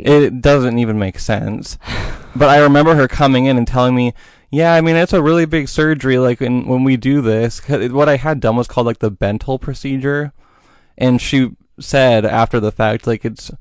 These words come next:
Speaker 1: a pretty big deal. We kinda hold our breath, but you
Speaker 2: Yeah.
Speaker 1: healed just fine." And I'm like, "Well, I'm glad you didn't tell me that before." There's a reason they
Speaker 2: Yeah.
Speaker 1: don't tell people that.
Speaker 2: Yeah, for sure. Um, do you feel like you,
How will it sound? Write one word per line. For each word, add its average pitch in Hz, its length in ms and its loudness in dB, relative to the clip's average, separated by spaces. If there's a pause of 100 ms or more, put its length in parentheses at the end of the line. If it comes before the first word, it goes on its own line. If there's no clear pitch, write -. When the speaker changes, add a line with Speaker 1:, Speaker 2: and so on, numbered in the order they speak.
(100)
Speaker 1:
a 127 120 -2
pretty 175 260 0
big 143 160 -2
deal. 147 180 2
We 127 80 4
kinda 175 280 -2
hold 151 280 -2
our 120 140 2
breath, 120 600 -2
but 120 460 2 (180)
you 180 220 -2
Speaker 2:
Yeah. 175 60 -2
Speaker 1:
healed 156 260 2
just 135 240 -2
fine." 139 300 0
And 117 100 -2
I'm 120 80 -2
like, 127 160 -2
"Well, 131 120 2
I'm 123 120 0
glad 143 240 0
you 131 80 -4
didn't 135 220 -4
tell 120 180 0
me 127 120 0
that 117 200 2
before." 104 480 0
There's 110 180 -2
a 110 60 0
reason 113 360 2
they 110 80 2
Speaker 2:
Yeah. - 20 2
Speaker 1:
don't 113 200 0
tell 104 180 0
people 104 400 -8
that. 113 300 -4
Speaker 2:
Yeah, 180 420 -4
for 185 180 -10
sure. 190 520 -10 (520)
Um, 180 500 -2 (240)
do 202 100 -6
you 196 320 -4
feel 226 300 -8
like 180 720 -12 (440)
you, 180 800 -10